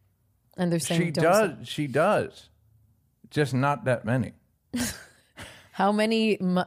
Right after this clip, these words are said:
Speaker 1: m-,
Speaker 2: Which
Speaker 1: micro
Speaker 2: parent is, is
Speaker 1: morals,
Speaker 2: Dominican?
Speaker 1: nanomorals do you have?
Speaker 2: Uh, yeah, it's,
Speaker 1: Yeah, I
Speaker 2: uh,
Speaker 1: don't
Speaker 2: Dominicans are the blackest looking La-, Lat-,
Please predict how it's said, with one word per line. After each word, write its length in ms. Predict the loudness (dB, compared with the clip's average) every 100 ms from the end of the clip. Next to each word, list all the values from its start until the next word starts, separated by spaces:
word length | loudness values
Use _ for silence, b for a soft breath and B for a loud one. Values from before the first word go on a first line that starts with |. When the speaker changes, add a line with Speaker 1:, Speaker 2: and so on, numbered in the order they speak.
| -4
Speaker 1:
m-, 140 | -6 -4
Speaker 2:
Which 80 | -2
Speaker 1:
micro 460 | 2 2 4 4 6
Speaker 2:
parent 320 | 6 2 2
is, 260 | 0 0 -6
is 80 |
Speaker 1:
morals, 420 | -2 4 6 6 4
Speaker 2:
Dominican? 480 | 4 4 4 2 2
Speaker 1:
nanomorals 680 | 2 2 4 4 4 0 0
do 100 | 2
you 200 | 4 4
have? 440 | 4 4 2 0 -6 -18 _ _ _ _
Speaker 2:
Uh, 760 | 0 2 4 2 2 2 0 -2 -6 _ _ _ _ _ _ _
yeah, 200 | -6 -4
it's, 320 | -4 -10 -12 -20 _ _ _ _
Speaker 1:
Yeah, 180 | -4 -4
I 40 |
Speaker 2:
uh, 20 | -4
Speaker 1:
don't 540 | -6 -10 -18 -18 -8
Speaker 2:
Dominicans 600 | -2 0 -2 -2 -6 -6 -14 _ _ _
are 200 | -4 -2
the 140 | 0 -2
blackest 760 | -2 -2 -2 -2 -6 -6 -12
looking 680 | -8 -8 -6 -6 -6 -8 -10 _ -8
La-, 220 | -4 -4 -6
Lat-, 400 | -8 -6 -6 -10